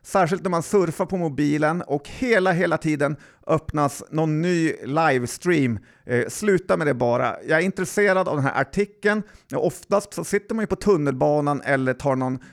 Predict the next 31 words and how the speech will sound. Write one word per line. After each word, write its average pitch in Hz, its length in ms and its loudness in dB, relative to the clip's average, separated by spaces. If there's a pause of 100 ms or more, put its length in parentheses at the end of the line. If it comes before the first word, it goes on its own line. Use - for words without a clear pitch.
eh, 123 180 0
snabb, 120 520 -2
eh, 117 280 -2
börspaus. 143 920 -2
Då 156 120 -2
vill 180 180 -2
man 190 100 0
inte 180 240 -2
ägna 185 360 -2
tio 147 320 -4
sekunder 127 580 -2 (340)
till 139 140 -2
att 131 60 0
behöva 131 280 2
egga 151 360 0
på 156 100 -4
det 143 60 2
här 127 100 -4
krysset 175 720 -2
för 147 120 0
att 139 120 0
slippa 156 440 0 (380)
se 156 380 2
ett, - 240 -2
eh, 127 100 2
tre 127 320 0
dagars 117 520 0
gammalt, 113 800 -2
eh, 113 100 -2
T 120 240 -2
V-inlägg. 113 520 -4